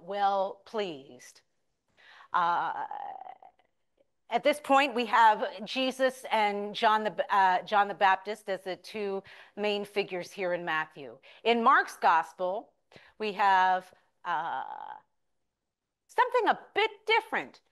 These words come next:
We've got Jesus coming to be baptized by John, uh, but then instead of this voice saying, "This is,"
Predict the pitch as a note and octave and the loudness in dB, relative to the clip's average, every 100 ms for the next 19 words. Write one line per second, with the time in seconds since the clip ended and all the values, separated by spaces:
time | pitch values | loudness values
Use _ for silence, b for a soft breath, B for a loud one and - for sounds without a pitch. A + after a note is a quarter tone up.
0 | _ - B3 - A#3 A3 C4 C4+ D4+ - | _ -6 -6 2 2 2 -2 -2 -2 -2
1 | C4+ C4 C4 B3+ A#3+ A3+ A3 - A3+ B3 | -2 -2 -4 -6 0 2 2 2 0 0
2 | - C4+ C4+ - E3 C3+ C#3 B3 B B | 2 0 0 -4 0 0 -2 -8 B B
3 | B A3+ A3 G3 B3+ B3+ F#4 G4+ C#4+ C4 | B 4 4 6 4 4 6 8 8 6
4 | - B3 A#3+ - E4+ F4 B3 - G#3 G3 | 2 -2 -2 0 6 6 4 2 6 8
5 | G3 F#3+ F#3 - _ _ _ _ _ - | 10 8 4 -2 _ _ _ _ _ 0
6 | B3 G#3 F#3 B3+ B3+ B3+ - A#3+ A3 G#3+ | 2 2 2 4 4 2 2 4 6 2
7 | G3+ G3 B3 - - D#4 E4+ G3 E3+ C#4+ | 0 2 2 2 -12 -2 4 4 2 -2
8 | - | -8